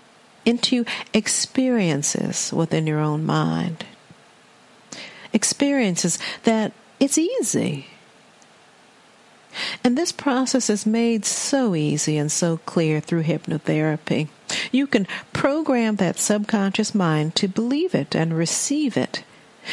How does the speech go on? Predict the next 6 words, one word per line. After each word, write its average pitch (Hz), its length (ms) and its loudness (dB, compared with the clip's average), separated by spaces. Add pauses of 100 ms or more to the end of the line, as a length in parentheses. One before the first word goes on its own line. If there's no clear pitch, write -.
(120)
because 214 280 2
that 220 220 2
repetition 202 1080 0 (300)
of 170 120 4
visualizing 170 960 0
yourself 165 920 -2